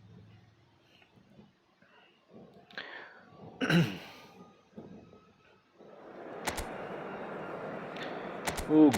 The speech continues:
ഗായ്സ്, സീൻ തന്നെയാണല്ലോ. ഏകദേശം സെയിം ഫോർമേഷൻ ഒക്കെ സെയിം തന്നെ. വലിയ സ്ക്വാഡിലും വലിയ വ്യത്യാസമൊന്നും കാണുന്നില്ല. റൂമി ടു കുറച്ച് സെറ്റപ്പാണ്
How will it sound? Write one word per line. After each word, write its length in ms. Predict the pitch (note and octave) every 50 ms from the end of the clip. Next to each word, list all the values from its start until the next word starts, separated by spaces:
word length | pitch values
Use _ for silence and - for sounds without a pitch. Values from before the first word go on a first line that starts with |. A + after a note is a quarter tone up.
| G2 -
ഗായ്സ്, 760 | B2 A#2+ B2 B2 B2+ C3 C3+ C#3 D3 D3 C#3 A#2+ - - - - - - - - - - - -
സീൻ 200 | - - B2+ B2 B2 A#2
തന്നെയാണല്ലോ. 460 | B2+ B2 B2 B2 B2 B2 A#2+ A#2+ A#2+ A#2+ A#2 - - - - - - - - - - - - - A2+
ഏകദേശം 440 | A2 A#2 B2+ B2 A#2 - D#3 E3+ G3 - - - - - -
സെയിം 220 | F3+ E3+ E3+ E3+ E3+ -
ഫോർമേഷൻ 500 | F#3 F3+ E3+ E3 E3 D#3+ D#3 - F3 F3 F#3+ - - - - - - - - - -
ഒക്കെ 140 | - E3+ - F3
സെയിം 120 | E3+ D#3+ D#3 D#3+
തന്നെ. 220 | D#3 C#3+ A2 - - - - - - - - - - - - - - - - - - - - - - - - - - - - - - - - - - - - - - - - - - - - - - - - - - - - - - - - - - - - - - - - - - - - - - - - - - - - - - - - - - - - D#3+ D#3+
വലിയ 260 | D3+ C#3+ D3 D#3 D3+ D#3 D#3 D#3 - - - -
സ്ക്വാഡിലും 460 | - - D3+ D3 D3 C#3+ D3 D3 D3+ D3+ D3+
വലിയ 140 | C#3+ D3 D3+ D3+
വ്യത്യാസമൊന്നും 520 | D3 - C#3 B2+ B2+ - C#3 C#3 C#3 C#3 C3 C3+
കാണുന്നില്ല. 500 | B2+ A2+ A2 A2+ A#2+ B2 A#2+ A2+ A2 A2
റൂമി 320 | G#2+ G2+ G2+ G#2+ A2 A#2+ B2+ C#3 C#3+ C#3 - -
ടു 100 | D3+ D#3 D#3 - - -
കുറച്ച് 380 | - - - - - - - - - - - - - -
സെറ്റപ്പാണ് 480 | - C#3+ - D3 - D#3+ D3 C#3 C#3